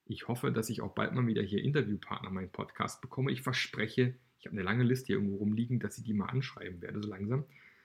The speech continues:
Ähm, liegt voll an mir. Ich bin, äh, na, faul will ich jetzt nicht sagen. Ich bin irgendwie grad arg beschäftigt, <laughs> trotz, äh, zu Hause sitzen. Aber kriegen wir hin. Wir kriegen wieder Interviewpartner. Wenn ihr tatsächlich auch jemand kennt, wo ihr sagt, „Boah, der wär mal echt spannend“ oder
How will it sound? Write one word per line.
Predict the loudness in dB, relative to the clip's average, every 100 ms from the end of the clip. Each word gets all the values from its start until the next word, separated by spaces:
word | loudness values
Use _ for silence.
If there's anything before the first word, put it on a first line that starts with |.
| -20 _ -2
Ähm, | 2 2 0 -8 _
liegt | 2 2 2 4
voll | 6
an | 8 8
mir. | 8 8 4
Ich | 0 -4 2
bin, | 4 6 4
äh, | 2 2 2 0 -4 _ -18 -18 _ _
na, | 0 2 2 -2
faul | 2 6 8
will |
ich | 6
jetzt | 4
nicht | 4 2
sagen. | 2 0
Ich | 0
bin | 0
irgendwie | 2 4 2
grad | 0 -2 -4 -14 -18 _ _ _ _ _ 4
arg | 4 4
beschäftigt, | -2 -2 -2 -2 -4 -4 -6 2 6 8 6
<laughs> | 4 -4 -14 -16
trotz, | 0 0 0 -4 2
äh, | 4
zu | 4 2
Hause | 2 2
sitzen. | -2 -4 -6 -8 -12 -12 -12 -10 6
Aber | 10
kriegen | 12 12
wir | 12
hin. | 10 8 0 -18 -4
Wir | 0
kriegen | 6 10
wieder | 10
Interviewpartner. | 10 8 6 4 2 2 -2 2
Wenn | 8 10
ihr | 8 6
tatsächlich | 4 6 6 4
auch | 2
jemand | 6 6 6
kennt, | 4 4 4
wo | 0
ihr |
sagt, | -2 -6 -4
„Boah, | -2
der | 0 0
wär | 0
mal | 0
echt | -2 -6 -6
spannend“ | -2 0 2
oder | 2